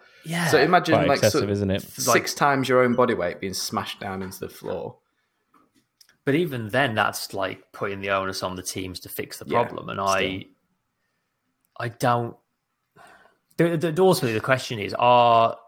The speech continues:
Speaker 1: the teams not fixing a problem they can fix because it will make them slower?
Speaker 3: That's the
Speaker 1: And
Speaker 3: problem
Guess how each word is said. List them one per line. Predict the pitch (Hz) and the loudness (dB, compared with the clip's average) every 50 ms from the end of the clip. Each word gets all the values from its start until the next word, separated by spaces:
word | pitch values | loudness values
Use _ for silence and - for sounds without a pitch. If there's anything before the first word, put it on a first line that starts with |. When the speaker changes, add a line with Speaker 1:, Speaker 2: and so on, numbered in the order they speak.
| _ - | _ -12
Speaker 1:
the | 120 - | -10 -8
teams | - - - 110 104 104 101 95 98 | -6 -4 -4 -4 -4 -6 -6 -8 -6
not | 107 113 120 127 120 - - | -4 0 2 0 0 0 -2
fixing | - - 131 - - - 113 104 | -6 -6 -6 -6 -6 -8 -8 -8
a | 95 | -6
problem | - - 110 98 101 98 95 | -4 -2 -2 -2 -2 -4 -4
they | 95 95 95 | -2 -4 -4
can | 95 - - 98 92 90 87 | -4 -4 -4 -4 -4 -4 -6
fix | - - - - - - | -10 -10 -10 -10 -10 -14
because | - - - - - | -14 -16 -16 -12 -10
it | - 98 | -8 -8
will | 101 95 | -8 -6
make | 95 98 98 - _ | -6 -8 -10 -10 _
them | - 101 | -14 -10
slower? | - - - 107 - - - - 110 - _ _ _ - 107 101 | -8 -8 -6 -6 -6 -6 -6 -8 -12 -16 _ _ _ -6 0 2
Speaker 3:
That's | 113 113 113 98 95 | 4 4 4 4 2
the | 98 | 0
Speaker 1:
And | 92 | 2
Speaker 3:
problem | 95 107 101 92 73 71 82 87 95 | 4 4 4 4 2 -2 -4 -4 -6